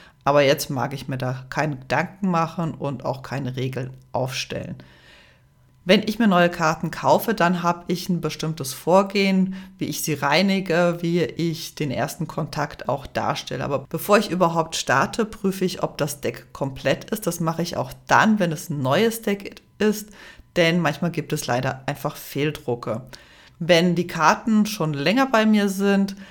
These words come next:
mache ich das auch regelmäßig. Einfach mal schauen, sind sie alle da, sind sie vollständig und dann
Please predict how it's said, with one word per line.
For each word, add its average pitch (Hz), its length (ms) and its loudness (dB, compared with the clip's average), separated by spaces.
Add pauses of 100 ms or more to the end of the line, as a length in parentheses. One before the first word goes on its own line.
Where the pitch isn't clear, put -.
(220)
mache 160 160 2
ich 180 100 -2
das 160 180 -6
auch - 340 2
regelmäßig. 165 720 0
Einfach 156 280 -4
mal 147 160 -4
schauen, 156 440 0 (180)
sind 156 340 -2
sie - 180 -4
alle 143 220 -4
da, 143 320 2
sind 160 220 -8
sie 127 100 -10
vollständig 147 720 -4
und 147 140 -6
dann 143 160 -6